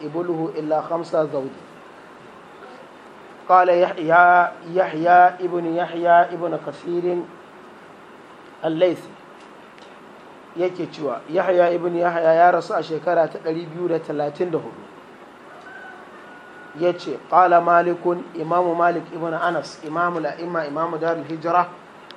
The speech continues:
Alimul Madina ya ce, "Al'amru indana", al'amarin da yake a nan garinmu na Madina sananne,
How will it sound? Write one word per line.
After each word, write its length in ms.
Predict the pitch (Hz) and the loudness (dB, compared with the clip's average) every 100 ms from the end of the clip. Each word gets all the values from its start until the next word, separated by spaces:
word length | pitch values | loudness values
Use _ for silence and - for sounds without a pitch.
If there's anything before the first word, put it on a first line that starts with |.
| - | -2
Alimul 440 | 156 175 180 180 | 2 2 2 -2
Madina 460 | 160 156 147 180 165 | -2 -4 -4 -2 2
ya 180 | 156 151 | 2 2
ce, 140 | - - - - - - - - - | -4 -16 -20 -20 -20 -20 -20 -10 2
"Al'amru 600 | 170 170 - 196 202 185 147 | 4 4 2 2 2 -2 -2
indana", 480 | 180 180 151 123 - - - - - - - | -2 -2 -4 -6 -16 -20 -20 -20 -20 -20 -6
al'amarin 600 | 156 160 156 202 202 196 | -2 -2 2 2 2 0
da 80 | 180 | -4
yake 300 | 175 180 - | -8 -8 -8
a 140 | - 156 | -4 -2
nan 240 | 190 190 | 0 0
garinmu 380 | 156 151 175 170 | 0 -2 -2 -2
na 120 | 156 170 | -2 -2
Madina 440 | 147 135 156 143 | -4 -4 -4 -4
sananne, 600 | - 147 165 180 185 180 | -6 -4 -2 -2 0 0